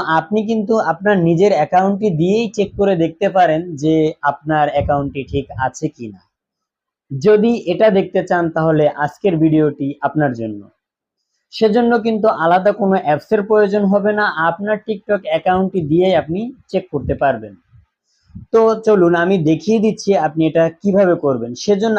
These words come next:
আপনাকে কি করতে হবে, আপনি আমার পাশের স্ক্রিনটা একটু ফলো করুন।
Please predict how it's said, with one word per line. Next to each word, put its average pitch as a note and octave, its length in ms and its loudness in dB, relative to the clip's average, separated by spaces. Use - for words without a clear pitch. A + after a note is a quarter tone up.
আপনাকে G3 380 -4
কি F3 100 -8
করতে D3+ 320 -4
হবে, D#3 220 0
আপনি F3 280 -2
আমার F#3 120 2
পাশের D3+ 320 -2
স্ক্রিনটা D3+ 340 -8
একটু C#3+ 140 -12
ফলো C3+ 220 -2
করুন। C3+ 300 -4